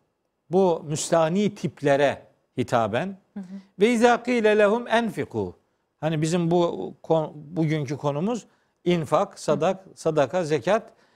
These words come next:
Speaker 1: E, o kelime orada geçiyor. "Ve izâ qîle lehum enfikû."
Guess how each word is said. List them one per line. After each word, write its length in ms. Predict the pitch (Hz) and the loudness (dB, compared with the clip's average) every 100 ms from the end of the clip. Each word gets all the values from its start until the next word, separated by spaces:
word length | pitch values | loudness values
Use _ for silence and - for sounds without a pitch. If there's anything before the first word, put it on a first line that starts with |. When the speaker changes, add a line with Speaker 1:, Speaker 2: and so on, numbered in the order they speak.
| _ _ - | _ _ -2
Speaker 1:
E, 320 | 139 135 131 | 0 2 2
o 260 | 135 190 214 | 2 4 4
kelime 340 | 208 196 196 | 4 2 4
orada 260 | 190 175 180 | 4 4 2
geçiyor. 440 | 139 110 104 92 - _ _ - | 2 0 -4 -6 -8 _ _ 0
"Ve 140 | 180 | 2
izâ 320 | 220 202 220 214 | 4 4 4 2
qîle 340 | 233 214 202 | 0 2 4
lehum 260 | 196 220 240 | 4 2 0
enfikû." 600 | 214 190 127 110 104 | 0 0 -6 -8 -10